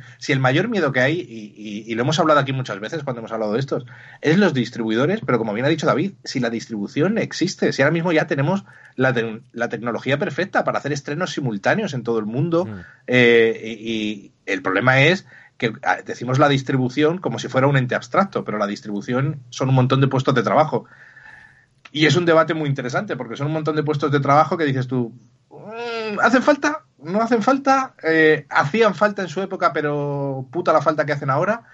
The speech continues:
Speaker 1: Eh, encarecen el proceso de, cuando hablamos del precio de las entradas, pensamos en, "Madre mía, que a Javier Bardem le han dado una subvención", y este tipo de chorradas,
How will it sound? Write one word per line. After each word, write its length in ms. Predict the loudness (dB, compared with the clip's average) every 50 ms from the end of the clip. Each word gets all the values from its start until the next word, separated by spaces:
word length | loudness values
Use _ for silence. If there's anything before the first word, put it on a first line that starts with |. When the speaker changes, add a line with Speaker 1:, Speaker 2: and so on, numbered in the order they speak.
| -20 -20 -12 -4
Speaker 1:
Eh, 240 | 0 2 2 2 0
encarecen 580 | -2 -2 0 2 2 2 2 0 -2 -2 -4 -2
el 120 | -2 -4
proceso 600 | -4 -4 -4 -2 0 0 0 0 2 0 2 2 4
de, 280 | 4 2 2 0 -2 0
cuando 800 | 0 0 2 4 2 4 4 2 2 2 0 0 -2 -2 -4 -2
hablamos 320 | 2 4 4 4 4 2
del 140 | 0 0 0
precio 240 | 0 -2 0 0 0
de 60 | 0
las 120 | 0 0 0
entradas, 520 | -2 -2 2 4 6 6 6 4 0 -2 -8 -16 -20 -20 -16 _
pensamos 440 | -2 -2 -2 2 0 0 0 0 0
en, 80 | 2
"Madre 240 | 4 4 2 2 0
mía, 200 | -2 -2 -2 -2 -2
que 80 | -2
a 20 | 0
Javier 240 | 0 0 0 2
Bardem 260 | 0 -2 0 0 0 2
le 60 | 2
han 60 | 2
dado 80 | 2 2
una 100 | 0 0
subvención", 500 | -2 -2 -4 -4 -4 -2 -2 0 0 0
y 20 |
este 120 | 0 -2 -2
tipo 180 | -2 0 2 2
de 60 | 2
chorradas, 480 | 2 0 2 4 4 4 4 2 0